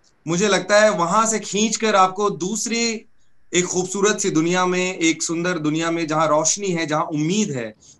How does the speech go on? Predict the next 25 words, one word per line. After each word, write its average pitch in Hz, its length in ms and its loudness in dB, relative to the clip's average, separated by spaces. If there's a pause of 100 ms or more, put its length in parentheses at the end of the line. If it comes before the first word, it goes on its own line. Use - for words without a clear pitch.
उस 175 200 0
तरफ 196 240 2
ले 180 100 2
जाने 160 320 0
में 165 440 -2 (140)
उनकी 143 220 -2
कविताएं 143 640 -2
बिल्कुल 151 960 -2 (360)
आगे 139 240 0
होती 151 360 -2
हैं 147 240 -6 (280)
और 127 160 0
हमें 143 320 -2
आगे 135 260 0
बढ़ा 131 260 -2
सकती 131 340 -10
हैं। 98 220 -14 (800)
समकालीन 185 600 2
हिंदी 190 260 2
के 202 140 2
लेखकों 170 440 2
में 185 180 0
गीत 160 180 2
चतुर्वेदी 151 540 0
सबसे 160 520 -4